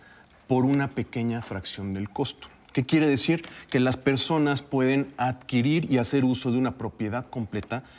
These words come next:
pagando solo una partecita. Esto se le llamamos fracciones y esas fracciones le van a dar toda la seguridad y toda la propiedad a la persona para que la puedan usar, para que la puedan rentar si no usan esas semanas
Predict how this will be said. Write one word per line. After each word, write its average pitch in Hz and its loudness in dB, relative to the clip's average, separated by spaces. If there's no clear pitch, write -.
pagando 143 2
solo 127 0
una 127 0
partecita. - -10
Esto - -4
se 151 2
le 123 4
llamamos 113 2
fracciones 135 0
y 160 4
esas 185 -2
fracciones 123 0
le 123 0
van 123 2
a 127 0
dar 120 0
toda 156 2
la 160 0
seguridad 120 0
y 143 2
toda 135 -4
la 110 -4
propiedad 123 -4
a 117 -6
la 110 -6
persona 107 -6
para 147 0
que 156 -2
la 131 0
puedan 113 -2
usar, 139 -2
para 110 0
que 117 -8
la 101 -4
puedan 110 -6
rentar 104 -2
si - -4
no 113 0
usan 104 -4
esas 95 -8
semanas 127 -4